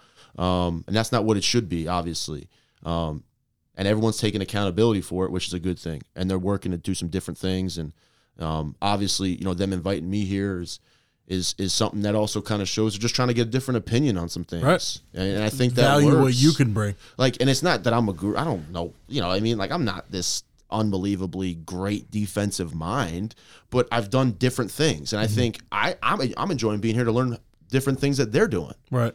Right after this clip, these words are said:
Speaker 1: I've gotten some things that I'm like, "Dang, I really like that pressure. I really like this, this stunt, this,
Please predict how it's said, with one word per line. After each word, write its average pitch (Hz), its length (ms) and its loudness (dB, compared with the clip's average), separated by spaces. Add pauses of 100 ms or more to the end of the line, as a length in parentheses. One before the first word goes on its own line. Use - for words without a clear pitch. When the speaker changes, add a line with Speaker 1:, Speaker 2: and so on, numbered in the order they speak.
Speaker 1:
I've 190 180 0
gotten 147 240 2
some 135 180 0
things 143 280 0
that 139 60 0
I'm 143 80 0
like, 90 160 -2
"Dang, 117 220 0
I 135 80 2
really 139 220 4
like 107 240 2
that 131 160 -2
pressure. 135 440 -2 (200)
I 98 80 -8
really 143 180 4
like 127 240 0
this, 113 360 0
this 110 240 -2
stunt, 127 500 0
this, 123 260 -4